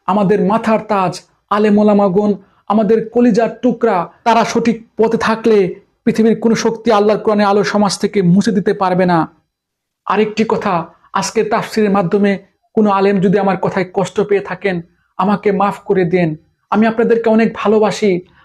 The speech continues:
আমার নিজের থেকেও বেশি আলেম ওলামাদেরকে ভালোবাসি। ভালোবাসি বলেই আজকে আমি আপনাদেরকে অনেক কঠিনভাবে কথা বলেছি। আমরা তো সবাই চাই আল্লাহর কোরআনকে পৃথিবীর বুকে প্রতিষ্ঠা করতে। আমরা যদি আল্লাহর কোরআনকে ছেড়ে দিয়ে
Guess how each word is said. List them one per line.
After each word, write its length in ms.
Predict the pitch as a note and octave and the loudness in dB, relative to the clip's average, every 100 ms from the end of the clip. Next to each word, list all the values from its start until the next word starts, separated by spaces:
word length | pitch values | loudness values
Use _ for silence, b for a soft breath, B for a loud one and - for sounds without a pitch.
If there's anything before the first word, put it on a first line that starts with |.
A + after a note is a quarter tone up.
| b | b
আমার 240 | F#3 G#3 G3 | -4 0 2
নিজের 260 | F3+ G#3+ A#3 | 4 2 0
থেকেও 240 | A3 A3 | -2 0
বেশি 240 | F#3 G#3 G#3 | 0 0 0
আলেম 240 | F#3+ G3 G3 | 0 0 0
ওলামাদেরকে 460 | G3 F#3 F3+ F#3 | 0 0 -2 -4
ভালোবাসি। 600 | F#3+ F3+ F#3 F#3 F3+ F3 E3+ - b b b - | -6 -2 0 0 -4 -6 -6 -8 b b b -2
ভালোবাসি 440 | A3 G3+ F#3+ G#3+ | 0 0 0 0
বলেই 280 | F#3 A3 A3 | 0 2 2
আজকে 240 | G#3 - A3+ | 0 -2 0
আমি 140 | G#3+ | 0
আপনাদেরকে 480 | G#3+ A3 G3+ G#3+ A3 G#3+ - b b | 0 0 -2 0 -2 -2 -4 b b
অনেক 180 | G3+ G#3+ - | -2 -2 -2
কঠিনভাবে 480 | A#3+ A#3 A3+ G#3+ A3 G#3+ | -4 2 2 2 0 -2
কথা 160 | F#3+ G3 | -2 0
বলেছি। 380 | F#3+ F#3 - E3+ E3+ _ b b b | 2 0 -2 -4 -4 _ b b b
আমরা 220 | A3 A#3 | 0 0
তো 120 | A#3 | 0
সবাই 280 | - A3 A#3 A#3 | -2 0 0 0
চাই 220 | A#3+ A#3+ A#3+ b _ _ - | 0 0 -2 b _ _ -4
আল্লাহর 300 | G#3+ A3 - | 0 0 2
কোরআনকে 320 | A3+ A3 A3 | 0 0 0
পৃথিবীর 360 | G#3+ G#3+ A3 G3+ | -2 0 2 2
বুকে 180 | G#3+ G#3+ G#3 | 2 -2 -4
প্রতিষ্ঠা 400 | - A3 A3 A3+ | -4 -2 -2 -2
করতে। 360 | G3+ G3+ - F#3+ E3 - _ _ | -4 -4 -2 -2 -2 -6 _ _
আমরা 180 | F#3+ G3 | -4 0
যদি 120 | G3+ G#3 | 2 2
আল্লাহর 280 | G3 G3+ - | 2 0 0
কোরআনকে 300 | G3+ G3 G#3 | -2 0 -4
ছেড়ে 280 | - G3+ | 0 0
দিয়ে 220 | F#3+ G#3 | 2 2